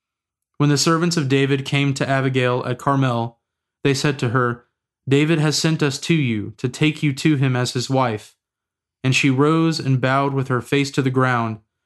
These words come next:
and said, "Behold, your handmaid is a servant to wash the feet of the servants of my lord."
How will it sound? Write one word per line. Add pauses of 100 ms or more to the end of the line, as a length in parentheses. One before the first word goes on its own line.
(300)
and
said,
"Behold, (360)
your
handmaid
is
a
servant
to
wash
the
feet (340)
of
the
servants
of
my
lord."